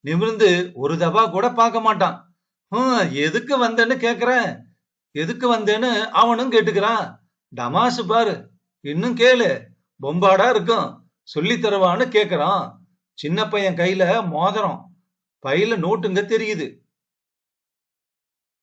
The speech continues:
"எத்தினி காசு வச்சிருக்கேன்னு சும்மா நாச்சியும் தான் கேட்டு பார்த்தேன்." நோட்டை எடுத்து காட்டுறான். அம்மாடின்னு ஆயிருச்சு. எண்ணிக்கிட்டே இருக்கான். "எல்லாம் பச்சை நோட்டு, அச்சடிக்கிறியான்னு கேட்டேன்."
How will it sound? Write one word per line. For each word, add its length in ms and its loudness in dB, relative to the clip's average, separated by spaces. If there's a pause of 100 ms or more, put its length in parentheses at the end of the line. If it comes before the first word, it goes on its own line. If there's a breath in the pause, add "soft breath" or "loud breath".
"எத்தினி 380 -2
காசு 300 0
வச்சிருக்கேன்னு 720 -2
சும்மா 480 -2
நாச்சியும் 220 -4
தான் 180 0
கேட்டு 260 2
பார்த்தேன்." 480 -2 (400)
நோட்டை 340 0
எடுத்து 260 2
காட்டுறான். 760 -4 (400)
அம்மாடின்னு 640 0
ஆயிருச்சு. 540 -4 (440)
எண்ணிக்கிட்டே 540 2
இருக்கான். 480 -2 (260)
"எல்லாம் 540 -2
பச்சை 380 -6
நோட்டு, 560 -2 (300)
அச்சடிக்கிறியான்னு 840 -2
கேட்டேன்." 680 -2